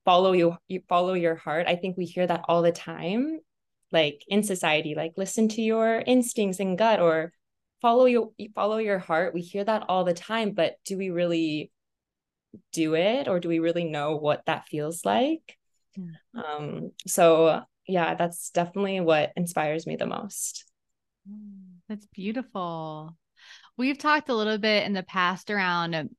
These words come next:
Speaker 2: trusting intuition as well. And you've talked to me about how you've tracked your intuition over time, just to kind of see, like, where it leads you and what ended up being true or not. What are some things that you recommend for people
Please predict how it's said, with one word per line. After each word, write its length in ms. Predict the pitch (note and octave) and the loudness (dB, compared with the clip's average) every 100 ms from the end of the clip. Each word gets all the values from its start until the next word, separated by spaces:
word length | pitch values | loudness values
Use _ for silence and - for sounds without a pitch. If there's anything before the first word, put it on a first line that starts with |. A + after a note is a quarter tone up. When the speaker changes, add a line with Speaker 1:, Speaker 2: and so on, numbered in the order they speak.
| _ _ | _ _
Speaker 2:
trusting 440 | - A3 G#3 G#3+ F#3+ | -2 -2 0 -2 -2
intuition 680 | G3 G3 G3+ E3+ E3 F3+ E3+ | -2 -2 -2 -2 -2 -4 -6
as 140 | D#3 | -8
well. 560 | D#3 D3 C#3+ C3+ D#3 G3 - | -4 0 0 -2 -8 -12 -6
And 180 | E3 | -4
you've 140 | E3+ F3 | -4 -4
talked 300 | F#3+ F3+ - | -2 -2 0
to 60 | |
me 160 | G#3 G3 | 0 0
about 300 | F3 E3 F3 | 2 0 0
how 100 | F3 | -4
you've 280 | D#3 D#3 D3+ | -6 -8 -12
tracked 380 | - D#3 E3 - | -4 -2 -2 -6
your 120 | F#3 | -6
intuition 580 | F3+ F#3 F#3+ F#3+ - F#3+ | -6 -6 -8 -6 -6 -6
over 220 | D#3+ E3 | -6 -8
time, 480 | - D#3+ D3+ F#3 C4 | -6 -6 -4 -4 -4
just 200 | F3+ - | -6 -10
to 60 | |
kind 200 | - G3 | -8 -6
of 60 | F3 | -6
see, 320 | - E3+ E3 | -8 -10 -6
like, 200 | F3+ D#3 | -6 -6
where 200 | D3 D3 | -8 -6
it 100 | D3+ | -6
leads 420 | - D#3 D#3+ E3 - | -8 -10 -10 -12 -6
you 360 | F3 E3+ E3+ | -4 -2 -4
and 440 | E3 B2 C#3+ D3 D3 | -4 -6 -6 -6 -6
what 220 | D3+ C#3+ | -6 -6
ended 200 | D3+ D3+ | -8 -8
up 120 | D3 - | -10 -10
being 240 | D3+ D3 | -12 -12
true 320 | - E3 D3 | -16 -14 -12
or 120 | D#3 | -10
not. 460 | F3 F3+ G#3 B3+ C4+ _ _ _ _ _ _ _ | -6 -4 -2 -4 -8 _ _ _ _ _ _ _
What 200 | F#3 G#3+ | -4 -2
are 120 | D4+ | -2
some 540 | D4+ E4+ E4 D4+ C4+ | 0 0 2 4 2
things 240 | - G#3 G#3 | 2 -2 -2
that 160 | G#3 | -4
you 120 | G3+ F#3 | -4 -4
recommend 520 | F3+ F3+ E3+ E3 E3+ | -4 -4 -6 -6 -6
for 100 | F#3+ | -10
people 420 | F#3+ F3 - F3 | -8 -10 -6 -8